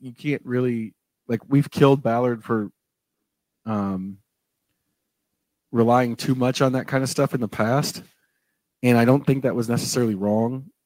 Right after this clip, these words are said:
I think, uh, you know, I think, um,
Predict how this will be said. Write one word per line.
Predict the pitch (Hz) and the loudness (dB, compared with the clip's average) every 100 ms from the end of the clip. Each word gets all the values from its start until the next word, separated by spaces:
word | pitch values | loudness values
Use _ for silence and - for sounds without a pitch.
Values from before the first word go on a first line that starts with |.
| - | -6
I | 113 | -4
think, | - 123 113 - | 0 0 0 -2
uh, | 113 104 101 101 101 - _ _ - | 0 2 2 0 -4 -6 _ _ -6
you | 113 | -2
know, | 107 107 | 0 0
I | 110 | 0
think, | 123 117 - | 0 -2 0
um, | 117 104 101 101 | 0 0 -2 -8